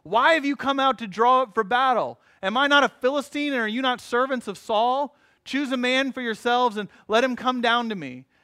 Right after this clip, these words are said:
If he's able to fight with me and kill me, then we will be your servants. But if I prevail ag-, against him and kill him, then you shall be our servants and serve us.' And the Philistine said, 'Today I defy the ranks of Israel.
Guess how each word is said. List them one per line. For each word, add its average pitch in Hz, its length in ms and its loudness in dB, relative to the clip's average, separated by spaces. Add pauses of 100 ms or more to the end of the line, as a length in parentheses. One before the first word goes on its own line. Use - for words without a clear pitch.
If 160 80 -10
he's 208 120 -6
able 240 200 4
to 208 80 2
fight 240 320 2
with 254 120 -8
me 254 160 -4
and 196 140 -6
kill 277 300 0
me, 214 220 -4
then 208 180 -6
we 226 100 -4
will 240 140 -4
be 226 100 -8
your 202 140 -2
servants. 226 420 -6
But 196 140 -2
if 190 160 -4
I 302 260 4
prevail 165 460 -4
ag-, 170 100 -10
against 175 460 -10
him 247 240 -4
and 185 100 -10
kill 202 240 -6
him, 202 320 -4 (300)
then 180 160 -6
you 254 180 -2
shall 240 220 -4
be 214 120 -4
our 247 240 4
servants 202 440 -6
and 185 120 -14
serve 202 320 -4
us.' 175 400 0 (500)
And 175 120 -6
the 175 40 -6
Philistine 240 520 -2
said, 214 240 0
'Today 214 340 0
I 214 120 4
defy 220 520 2
the 220 120 -2
ranks 214 260 -6
of 190 100 -8
Israel. 180 420 -4